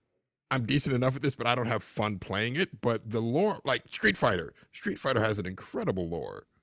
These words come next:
I'm not good enough at Street Fighter to participate, but I will watch from afar.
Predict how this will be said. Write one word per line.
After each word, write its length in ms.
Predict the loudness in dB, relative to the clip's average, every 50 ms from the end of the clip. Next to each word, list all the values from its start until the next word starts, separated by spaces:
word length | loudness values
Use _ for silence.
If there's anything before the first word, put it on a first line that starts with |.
| _ _ _ _ _ _ _ _ 0
I'm 200 | 4 4 4 4
not 200 | 4 4 2 2
good 120 | 2 0 0
enough 200 | 2 0 0 -2
at 80 | -4 -8
Street 240 | -6 -4 -6 -4 -4
Fighter 200 | -4 -4 -4 -4
to 60 | -4
participate, 600 | -4 -4 -2 0 0 0 0 0 -2 -4 -4 -2
but 100 | 0 2
I 120 | 4 4
will 240 | 4 4 4 2 2
watch 380 | 2 4 4 6 6 4 2 0
from 200 | 0 2 4 2
afar. 520 | 2 0 0 -2 0 2 2 0 -2 -6